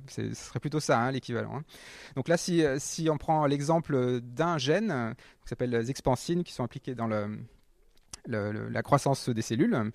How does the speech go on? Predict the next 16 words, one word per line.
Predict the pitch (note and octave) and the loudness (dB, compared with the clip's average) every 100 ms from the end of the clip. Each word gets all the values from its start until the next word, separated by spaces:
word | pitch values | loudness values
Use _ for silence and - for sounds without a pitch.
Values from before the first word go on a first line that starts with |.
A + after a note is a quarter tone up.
| - - - - - F#3 | -10 -18 -18 -20 -16 -2
Euh, | A2+ A2+ | 2 2
donc | B2+ | 4
il | |
y | B2+ | 2
a, | |
il | B2+ | 4
y | |
a | B2 | 2
plein | E3 F#3 | 4 6
de, | E3 D3+ C3+ B2 | 6 6 6 4
il | |
y | |
a, | A2+ | 2
il | G2+ F#2+ - | 0 -6 -6
y | |
a | - | -4